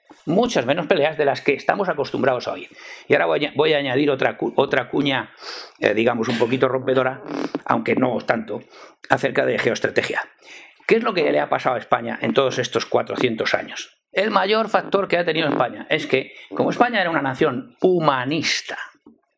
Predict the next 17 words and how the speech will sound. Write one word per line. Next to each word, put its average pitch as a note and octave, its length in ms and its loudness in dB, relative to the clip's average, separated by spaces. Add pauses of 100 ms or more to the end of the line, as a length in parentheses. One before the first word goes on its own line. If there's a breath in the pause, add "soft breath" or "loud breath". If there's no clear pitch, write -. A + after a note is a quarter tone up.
(680)
se - 200 0
preocupaba E3 600 0
de D3+ 60 2
las B2+ 180 0
ciencias F3 340 0
humanísticas C3 680 0
y F#3+ 180 2
no - 220 2
de C3 100 2
las A2+ 240 -2
ciencias C3+ 500 0 (300 loud breath)
positivas C3+ 540 0
como A#2+ 160 0
la A2 60 -2
matemática, A2 640 -2
etcétera, - 360 -2
etcétera, - 360 -6